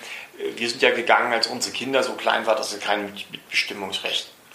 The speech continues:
gehabt haben. Ne, wenn wir jetzt zwanzig Jahre in München wären, unsere Kinder wären jetzt dreizehn, vierzehn, fünfzehn und wir würden sagen, „Oh, wir ziehen jetzt in die sächsische Schweiz,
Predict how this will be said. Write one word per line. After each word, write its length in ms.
gehabt 460
haben. 300
Ne, 120
wenn 120
wir 60
jetzt 280
zwanzig 340
Jahre 220
in 100
München 340
wären, 200
unsere 240
Kinder 260
wären 160
jetzt 260
dreizehn, 320
vierzehn, 320
fünfzehn 520
und 160
wir 120
würden 220
sagen, 300
„Oh, 40
wir 100
ziehen 220
jetzt 140
in 80
die 80
sächsische 460
Schweiz, 480